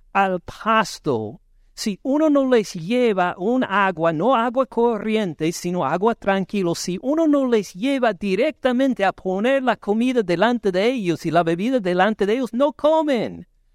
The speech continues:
Ay, mi esposa va a decir, igual como mi esposo. <laughs> Si no pone la comida delante de él, si no le da la bebida delante de él, no come, no bebe. Soy buena oveja del Señor. <laughs>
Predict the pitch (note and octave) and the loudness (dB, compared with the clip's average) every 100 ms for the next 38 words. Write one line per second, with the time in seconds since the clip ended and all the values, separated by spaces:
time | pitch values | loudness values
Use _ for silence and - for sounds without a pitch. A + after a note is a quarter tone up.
0 | _ _ _ _ _ _ _ _ _ _ | _ _ _ _ _ _ _ _ _ _
1 | _ - B2 C3+ A2 G2+ - A#2+ - B2 | _ -8 -2 0 0 -4 -2 -2 0 0
2 | A#2 A#2 A2+ C#3 C#3 C3+ G3 G#3+ A#3+ A3+ | 0 -2 -6 -4 -4 0 0 2 0 0
3 | A#3 - A3 A#3 A#3 F#3 A2+ G#2 - G3 | -2 0 2 2 2 2 2 -2 -6 -8
4 | - - - _ - - _ _ _ _ | -10 -12 -16 _ -20 -20 _ _ _ _
5 | _ _ - - G#3 F3 F#3+ A3+ - A3+ | _ _ -20 -8 -4 0 0 -2 -2 0
6 | A#3 A#3 A3 F3+ - F3 G#3 G#3+ F3 D#3 | 2 2 2 0 -2 -2 0 0 0 0
7 | F#3+ G#3 F3 D3+ F#3 A#3+ C4 A#3+ - E3+ | 0 0 -2 0 0 0 0 -4 -4 -4
8 | D#3 A#3+ A3+ G#3 G#3 A3 G3+ E3 E3+ A3+ | -2 -2 0 0 2 2 0 -2 -4 -2
9 | A#3 G#3 F#3 A3 A3+ A3+ C4+ C#4+ D4+ - | -2 0 0 0 0 0 0 0 0 0
10 | D#4+ D#4+ B3 D#3 C3 A3 G#3+ F#3 G#3+ D3+ | 2 4 2 0 -2 -2 -2 -2 -2 -4
11 | - _ _ _ - _ _ _ _ _ | -8 _ _ _ -20 _ _ _ _ _
12 | _ _ _ _ _ _ _ _ _ _ | _ _ _ _ _ _ _ _ _ _
13 | - - D3+ C3+ C#3 D3+ D3 C3 C3+ - | -6 0 0 0 -2 0 0 0 -2 -2
14 | A#2+ A2+ - A#2+ A#2 G#2 F2+ | -2 -2 -2 -2 0 -2 -4